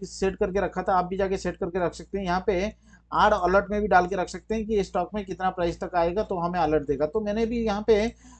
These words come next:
अलर्ट सेट करके रखा था कि यहाँ पे जब यहाँ पे एक बार कैंडल बना है, बॉटम बनाया है, उसके बाद में यहाँ पे भी जिस हिसाब से बॉटम बनाया, मुझे लगा कि ये लेवल तक जरूर एक बार आ सकता है, तो बिल्कुल इस लेवल तक जरूर आया है।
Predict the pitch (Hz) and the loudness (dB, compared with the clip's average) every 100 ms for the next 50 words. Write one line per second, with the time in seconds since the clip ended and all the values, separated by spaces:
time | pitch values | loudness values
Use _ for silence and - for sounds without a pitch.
0 | - 165 226 226 214 226 208 220 - 190 | -6 2 2 4 2 2 2 2 0 -2
1 | 214 226 180 175 214 240 233 202 156 147 | -2 -2 -2 -2 -2 2 0 0 -2 -2
2 | 185 202 202 190 202 185 156 185 170 160 | -2 2 2 2 -2 0 0 0 0 2
3 | 175 165 156 214 _ - - - _ - | 4 2 0 -2 _ -20 -20 -20 _ 0
4 | 156 214 190 175 185 180 202 214 - 240 | 2 4 4 4 6 4 4 0 2 4
5 | 226 226 226 190 165 185 226 220 196 226 | 4 2 0 0 0 2 2 0 -6 -6
6 | 214 214 214 190 202 202 190 175 202 180 | 0 0 0 -2 -2 0 2 2 0 -2
7 | 220 220 220 226 185 214 214 202 208 214 | 0 2 0 -2 0 2 2 2 2 0
8 | 190 160 202 202 175 190 165 143 - - | 0 -2 2 0 2 2 2 0 -4 -6
9 | 127 - _ - _ - 202 190 190 262 | -6 -6 _ -20 _ -4 4 4 4 2
10 | 247 - 190 202 202 196 175 196 185 170 | 2 2 2 2 2 2 2 2 6 6
11 | 175 175 | 6 4